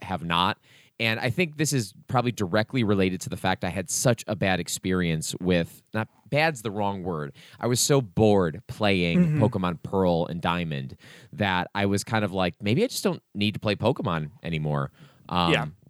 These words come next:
Speaker 1: but turn-, turns out, like, this is the kind of formula that makes it really fun. I don't know if
Speaker 2: Mm-hmm.
Speaker 1: I'm gonna hundred percent this game. Uh, I, I, I find it hard without a platinum, uh, trophy hanging, hanging out there for me to
Speaker 2: Yeah.
Speaker 1: do that. Uh,
Speaker 2: Yeah, yeah.
Speaker 1: but, uh,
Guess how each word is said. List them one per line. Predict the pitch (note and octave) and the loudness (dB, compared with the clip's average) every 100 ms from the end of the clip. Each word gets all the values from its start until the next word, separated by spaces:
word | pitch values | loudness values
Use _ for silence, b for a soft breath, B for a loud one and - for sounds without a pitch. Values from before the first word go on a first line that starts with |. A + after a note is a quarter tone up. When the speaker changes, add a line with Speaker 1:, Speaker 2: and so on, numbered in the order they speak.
| - - | -16 0
Speaker 1:
but | G#2 F#2+ - _ _ _ _ | 2 2 -2 _ _ _ _
turn-, | B2+ A2+ - | -2 -2 -4
turns | - C#3 B2+ | -2 0 2
out, | B2 A#2 F#2+ | 2 2 0
like, | G2 D#2+ | -2 0
this | A2 G2+ | 0 0
is | G2+ | -4
the | G#2 | -4
kind | G#2 | -2
of | F#2 | -2
formula | - F#2+ F#2+ F2 | -2 0 2 0
that | |
makes | D#2 D#2+ | 0 -4
it | F2+ | -2
really | F2 D#2+ | 0 0
fun. | - D#2+ D2 C#2+ B B B B | 0 -2 0 -4 B B B B
I | D3 | -2
don't | F#3+ | 2
know | F3+ | 4
if | D#3+ | 4
Speaker 2:
Mm-hmm. | |
Speaker 1:
I'm | D3+ | 4
gonna | B2+ G#2 | 0 0
hundred | A2+ | 0
percent | A2+ - A2 | 0 -2 -2
this | B2 | -2
game. | - B2+ B2+ B2+ - | 0 2 2 -2 -4
Uh, | F#2 F2+ F2 - | 2 2 2 0
I, | G2 - | 0 0
I, | G2 - | -2 0
I | G2 | -2
find | - G2+ | 0 2
it | F#2 | 0
hard | - F#2 G2+ | 0 0 0
without | G2 F2 | -2 -6
a | |
platinum, | - G2 F#2+ G#2 G2+ G2+ G2+ b b _ _ | -2 -2 0 -2 -4 -4 -8 b b _ _
uh, | F2 F2+ F2 | -4 -2 0
trophy | - G#2 A#2 A2+ A#2+ - | 2 2 4 0 0 -6
hanging, | _ G#2+ G#2 G#2+ - | _ -2 -2 -2 -4
hanging | A2 G#2+ G#2 | -4 0 0
out | G2+ | 0
there | - G2+ | 2 0
for | G#2 | 0
me | F#2 | -4
to | D#2+ | -2
Speaker 2:
Yeah. | E3 | -2
Speaker 1:
do | G2+ | 0
that. | A2 A2 - b b b b | 2 2 0 b b b b
Uh, | - F2 | 0 4
Speaker 2:
Yeah, | E3 | 6
yeah. | D3+ C3+ C#3 - | 4 0 -2 0
Speaker 1:
but, | G2 F#2 - - - | 2 0 -4 -8 -8
uh, | - F2+ F2 | -6 -4 -2